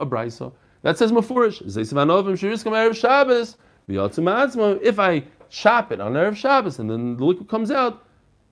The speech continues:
Asurim, Rebbe Lazar, Rebbe Shimon, Matir, Mefurish, the Rebbe Lazar says Matir. I'm not sure. So then why didn't he bring this Lechatchila? Why is he jumping to honey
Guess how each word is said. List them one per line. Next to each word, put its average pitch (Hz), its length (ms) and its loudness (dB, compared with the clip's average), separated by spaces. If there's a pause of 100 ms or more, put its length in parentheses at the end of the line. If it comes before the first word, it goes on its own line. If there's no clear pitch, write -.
(460)
Asurim, 180 640 0
Rebbe 160 160 -2
Lazar, 233 240 2
Rebbe 240 120 2
Shimon, 269 280 0
Matir, 311 440 2
Mefurish, 311 600 6
the 254 100 2
Rebbe 247 100 0
Lazar 247 260 4
says 214 80 -4
Matir. 196 340 -6 (720)
I'm 208 100 4
not 269 180 6
sure. 180 400 2 (460)
So - 160 -2
then 214 200 2
why 226 140 4
didn't 247 180 0
he 233 100 0
bring 220 340 -2
this 226 140 -6
Lechatchila? 220 500 -2
Why 196 160 4
is 240 120 2
he 220 80 -4 (120)
jumping 226 540 2
to 196 280 -2 (440)
honey 214 500 2